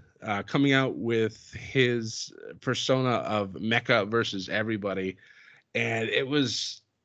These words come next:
it was great. Like, he came out, he had this great promo thanking, like,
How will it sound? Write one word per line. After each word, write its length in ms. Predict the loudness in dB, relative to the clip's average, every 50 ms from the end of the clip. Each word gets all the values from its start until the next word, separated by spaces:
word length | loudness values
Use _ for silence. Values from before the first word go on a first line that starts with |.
| _ _
it 60 | 4
was 180 | 6 6 6 6
great. 180 | 6 6 6 6
Like, 140 | 4 4
he 100 | 4 4
came 260 | 6 8 8 8 8 8
out, 200 | 8 8 6 6
he 160 | 4 4 4
had 180 | 4 2 2
this 160 | 2 -2 -2 -2
great 480 | -6 -6 -2 2 2 2 2 0 -4 -14 _ _ -14 -14 -12 _
promo 580 | -6 -2 0 0 2 2 2 2 2 2 0
thanking, 440 | 2 4 4 4 4 2 0 -2 0
like, 180 | -2 -4 -6